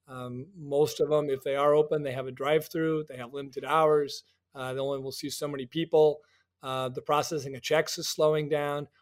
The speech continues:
Our collection of checks is slowing down. The mail is slowing. I mean, everything is just,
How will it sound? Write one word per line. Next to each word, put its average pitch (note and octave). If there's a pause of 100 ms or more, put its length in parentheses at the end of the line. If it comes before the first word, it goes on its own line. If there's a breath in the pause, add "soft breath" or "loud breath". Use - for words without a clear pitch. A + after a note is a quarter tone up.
(120)
Our C#3
collection G#3
of A3
checks - (340 loud breath)
is C#3+
slowing D3
down. C3
The C3+
mail F#3
is B2
slowing. C#3+
I C3+
mean, D3 (100)
everything F3+
is B2+
just, F3